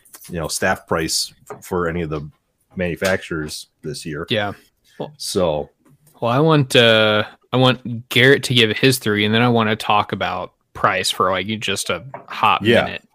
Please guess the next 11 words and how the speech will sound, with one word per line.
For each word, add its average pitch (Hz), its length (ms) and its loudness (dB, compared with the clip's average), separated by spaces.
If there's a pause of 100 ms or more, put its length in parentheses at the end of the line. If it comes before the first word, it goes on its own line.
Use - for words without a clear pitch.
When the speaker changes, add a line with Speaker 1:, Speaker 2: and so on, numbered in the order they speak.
(220)
Speaker 1:
Yeah. 90 200 -2
Speaker 2:
And 104 280 0
especially 123 340 2
compared 113 360 4
to 113 60 2
the 104 120 0
used 104 380 0
market 95 420 0
right 95 280 -2
now, 95 320 -8
because 92 760 -4